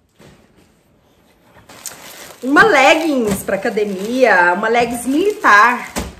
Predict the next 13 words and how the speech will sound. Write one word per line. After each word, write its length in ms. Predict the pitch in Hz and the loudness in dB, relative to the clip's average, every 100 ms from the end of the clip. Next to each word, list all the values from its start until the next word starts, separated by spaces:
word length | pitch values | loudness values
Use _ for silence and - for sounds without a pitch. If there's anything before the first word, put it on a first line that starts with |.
| - _ _ _ | -20 _ _ _
Eu 120 | 233 | -6
não 160 | 285 453 | -4 0
gosto 260 | 440 403 339 | -2 -2 -4
muito 220 | 320 330 | -6 -6
de 80 | 302 | -6
usar 340 | 254 262 - | -4 -4 -4
calça, 440 | 254 214 220 247 | -2 0 0 -4
eu 40 | 240 | -6
gosto 200 | 233 233 | -6 -6
de 60 | |
usar 220 | 254 240 226 | -6 -4 -6
shortinho 720 | - 240 226 233 - 240 233 | -6 -4 -4 -6 -8 -8 -4
larguinho, 800 | 202 202 190 220 240 254 294 | -2 -4 -6 -8 -6 -4 -4